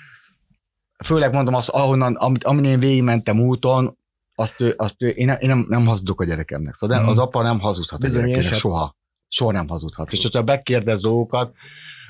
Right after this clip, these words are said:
Speaker 1: akkor azért, hogy magamat kifényezzem,
Speaker 3: Igen.
Speaker 1: azért nem fogok egy szép dolgot mondani. Szóval
Speaker 2: Mhm.
Speaker 1: teljes őszinteséggel kell.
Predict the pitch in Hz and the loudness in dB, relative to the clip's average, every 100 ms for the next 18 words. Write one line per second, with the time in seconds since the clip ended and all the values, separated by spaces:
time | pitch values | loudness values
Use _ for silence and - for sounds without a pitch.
0 | - 113 - 123 131 139 135 120 123 120 | -6 -6 -2 -2 2 2 2 0 0 0
1 | 113 101 120 - 127 123 120 117 120 117 | -2 -2 -4 0 0 2 0 0 0 0
2 | 78 _ 107 117 117 117 104 98 101 - | -4 _ -2 -2 0 -2 -2 -4 -4 -4
3 | 113 101 - _ _ _ - 107 98 101 | -2 -2 -4 _ _ _ -6 -2 0 -2
4 | 127 117 85 65 65 - 107 110 120 104 | -2 -2 -2 -8 -12 -6 0 2 2 2
5 | 113 98 95 95 87 92 85 82 _ 71 | 0 -2 -2 -2 -2 -2 -4 -10 _ -10
6 | 73 | -10